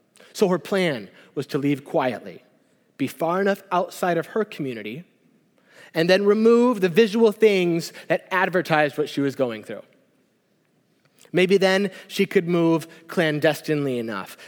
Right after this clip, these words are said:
Then she could get close enough so that she could be enough. Maybe hear from just one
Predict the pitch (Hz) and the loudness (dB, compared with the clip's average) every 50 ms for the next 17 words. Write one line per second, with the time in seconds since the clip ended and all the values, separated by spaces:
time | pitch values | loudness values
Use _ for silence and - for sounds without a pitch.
0 | - - 147 180 185 196 214 233 240 - - 226 - - 202 185 165 156 180 170 | -14 -2 0 0 2 2 2 0 -2 -2 -4 -4 -2 0 0 0 2 0 0 -2
1 | - - - - - - _ - - - - 226 220 196 - - - 175 165 156 | -2 -6 -14 -20 -20 -20 _ -14 -8 0 2 2 2 2 0 -2 -2 0 0 2
2 | 139 123 120 - - - - - - - - - 196 185 175 165 - - - 208 | 0 -2 -4 -6 -10 -14 -16 -18 -20 -16 -4 0 2 2 2 0 -2 -2 -2 -2
3 | 196 165 - - 202 175 170 160 151 147 - - - _ _ _ - 143 120 147 | -2 -2 -2 -2 0 0 2 0 -2 -6 -10 -16 -20 _ _ _ -20 -10 -4 0
4 | 196 190 175 156 143 135 127 113 - - - - _ _ _ _ _ _ _ _ | 2 2 4 2 2 0 -2 -6 -12 -18 -20 -20 _ _ _ _ _ _ _ _
5 | _ _ _ _ _ _ - - 127 123 127 131 113 - - - - - - - | _ _ _ _ _ _ -12 -10 -10 -8 -8 -8 -8 -8 -10 -14 -14 -14 -14 -16
6 | - _ _ _ _ _ _ _ _ _ _ _ _ _ _ _ _ _ _ _ | -20 _ _ _ _ _ _ _ _ _ _ _ _ _ _ _ _ _ _ _
7 | _ _ _ _ _ _ _ _ _ _ _ _ _ 135 143 156 156 160 147 - | _ _ _ _ _ _ _ _ _ _ _ _ _ -4 -2 0 0 0 -4 -4
8 | - 160 160 160 156 156 151 151 151 - - - _ - - 160 151 143 - 139 | -2 -2 0 0 0 0 -2 -4 -6 -12 -20 -20 _ -8 -6 -6 -6 -6 -8 -6
9 | 139 151 156 160 165 175 180 175 | -4 -2 -2 -2 -2 -2 -4 -4